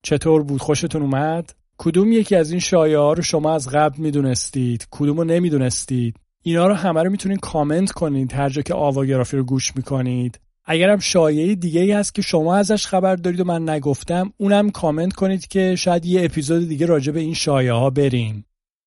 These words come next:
آواگرافی رو هم به دوستاتون معرفی کنید و لایک و فالو و سابسکرایب هم لطفاً لحاظ کنید. ردیف و سرحال خوب و خوش و رو به راه باشید و تا اپیزود بعد.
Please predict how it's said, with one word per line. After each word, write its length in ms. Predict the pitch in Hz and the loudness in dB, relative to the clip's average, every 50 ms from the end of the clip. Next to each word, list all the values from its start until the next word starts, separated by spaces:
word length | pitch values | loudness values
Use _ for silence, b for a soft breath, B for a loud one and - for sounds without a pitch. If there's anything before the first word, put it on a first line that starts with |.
| _ _ - | _ _ -2
آواگرافی 760 | - 165 160 160 156 160 160 147 156 156 151 139 - - 190 | 2 4 4 4 4 2 2 2 2 2 2 2 0 0 0
رو 60 | 202 | 2
هم 160 | 208 214 202 | 2 2 2
به 100 | 185 180 | 0 0
دوستاتون 460 | 151 165 147 - - 180 180 - 190 | 0 -2 -6 -4 -4 -4 -2 -2 0
معرفی 440 | 180 175 165 151 135 131 - - 185 | 0 0 0 0 0 -2 -4 -6 -4
کنید 340 | - 202 202 196 202 202 196 | -2 -2 0 0 0 0 2
و 320 | 202 208 214 214 208 208 202 | 2 4 4 4 2 2 2
لایک 520 | 175 165 170 165 170 185 196 202 - - | 2 4 4 6 6 6 4 2 2 -2
و 40 | 185 | -2
فالو 320 | - - 175 147 147 160 | 0 2 2 2 2 2
و 40 | 175 | 0
سابسکرایب 580 | - - 170 147 - - - - 156 151 165 180 | 0 0 0 0 -2 -2 -4 0 0 2 2 2
هم 120 | 180 170 | 2 2
لطفاً 320 | 156 147 131 - - 156 | 0 -2 -2 -2 -4 -4
لحاظ 540 | 160 160 151 135 131 120 139 160 185 190 - | -4 -2 0 0 0 2 4 4 2 2 0
کنید. 640 | - - 202 202 202 208 208 208 208 214 - - _ _ _ _ - | -2 -2 0 0 0 0 0 0 -2 -2 -4 -8 _ _ _ _ -4
ردیف 520 | 151 160 160 156 143 160 180 190 - - | 0 0 0 0 0 -2 -4 -2 -2 -2
و 40 | 180 | -2
سرحال 460 | - - 175 156 147 135 143 160 160 | -2 0 2 2 2 2 2 0 -2
خوب 260 | 156 - - 175 160 | -2 -4 -4 -2 -2
و 60 | 156 | -2
خوش 300 | 147 - - 165 143 - | -2 -2 -4 -4 -4 -2
و 60 | 175 160 | -4 -2
رو 200 | 156 156 151 143 | -2 -2 0 0
به 140 | 143 139 | 0 0
راه 260 | 135 139 151 180 190 - | 0 2 2 0 0 -2
باشید 460 | - 202 196 185 - 208 214 202 175 180 160 160 | -2 -4 -4 -4 -4 -4 -6 -6 -6 -8 -6 -4
و 220 | 175 185 196 208 - | -2 0 0 -2 -2
تا 160 | - - 220 | -4 -4 -4
اپیزود 640 | 220 - 190 175 131 - 165 147 139 156 160 156 151 165 165 151 135 | -4 -4 -6 -6 -6 -6 -6 -4 -2 0 0 0 0 -2 -4 -2 -2
بعد. 520 | 135 147 135 131 131 127 123 123 117 - | 0 2 2 2 2 2 0 -2 -4 -8